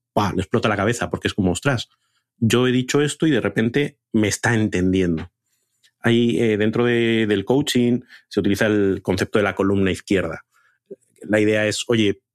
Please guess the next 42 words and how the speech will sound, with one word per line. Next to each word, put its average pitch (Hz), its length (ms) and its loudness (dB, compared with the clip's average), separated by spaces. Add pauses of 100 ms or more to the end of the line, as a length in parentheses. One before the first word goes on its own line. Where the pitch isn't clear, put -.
(600)
hay 117 140 2
una 120 200 0
serie 113 220 0
de 104 120 0
cosas 110 280 -2
que 101 140 0
decimos 117 480 0
y 104 60 -6
que 104 80 0
hacemos, 104 500 -2
comportamientos 98 560 -2
observables, 131 540 -2
digamos 101 280 0
que - 60 -4
eso 101 120 -4
es 92 80 -4
la 92 120 0
columna 98 400 0
derecha, 135 460 -2 (960)
pero 117 180 2
hay 151 120 2
otra 143 180 -2
serie 139 340 0
de 113 140 0
cosas 147 340 -2
que - 80 -4
están 110 240 0
detrás, 135 540 -2 (340)
que 104 120 0
son 104 280 2
los 98 140 0
pensamientos 101 540 0
que 101 80 0
no 101 60 2
estoy 98 160 -2
expresando, 107 680 0
las 95 180 -2
experiencias 90 480 -2
que - 80 -6
he - 20 -2
tenido, 110 640 2 (380)
eh, - 120 -14